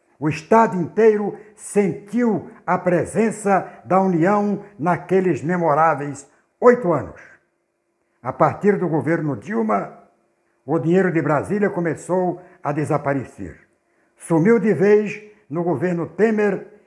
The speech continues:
e até agora não deu as caras por aqui. Tenho saudade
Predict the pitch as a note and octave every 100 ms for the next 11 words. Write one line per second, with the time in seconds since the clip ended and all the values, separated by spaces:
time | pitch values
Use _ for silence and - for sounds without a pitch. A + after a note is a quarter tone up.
0 | _ D3 F#3 - G3+ G3 D3 F#3 F#3 F3
1 | D#3+ - - B2+ D#3+ F#3 D#3 D3 D#3+ C#3+
2 | - - C#3+ C#3 C3+ - _ - D3 B2+
3 | A#2+ G2 _ _ _ _ _ _ _ _
4 | _ _ _ _ - A3+ G#3+ - F#3+ D#3
5 | G3 F#3+ D3+ F3